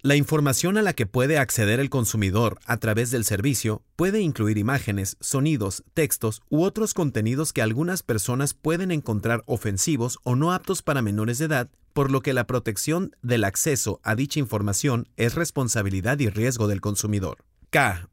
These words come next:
Deberá cumplir con las reglas o prácticas de los sitios y foros de Internet a los que accediere. En ningún caso, Telnor podrá ser considerado como responsable si el consumidor sufriese de represalias o exclusión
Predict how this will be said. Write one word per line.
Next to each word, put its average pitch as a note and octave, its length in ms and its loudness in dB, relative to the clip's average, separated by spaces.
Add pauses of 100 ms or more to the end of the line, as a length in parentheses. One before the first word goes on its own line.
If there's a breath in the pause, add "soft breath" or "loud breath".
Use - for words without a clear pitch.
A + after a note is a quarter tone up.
Deberá C3+ 380 4
cumplir D3+ 360 2
con D3 160 0
las A2+ 160 0
reglas B2 460 0
o A2+ 100 -2
prácticas C#3+ 480 -2
de A2 80 0
los G2 140 -2
sitios G#2+ 420 -2
y A2+ 140 -2
foros D3 440 0
de A#2+ 140 2
Internet G#2+ 640 0
a C3+ 80 0
los C3 180 0
que C3 100 -2
accediere. A2+ 580 -2 (180)
En B2 160 4
ningún A2+ 260 4
caso, C3+ 460 0 (140)
Telnor F#3+ 340 2
podrá B2 300 0
ser D3 200 0
considerado C3 680 0
como B2 180 0
responsable G#2+ 800 -2
si - 220 0
el B2 100 2
consumidor C3 560 0
sufriese C#3 540 0
de A#2+ 100 0
represalias A2 800 -2
o B2+ 140 2
exclusión C#3 680 0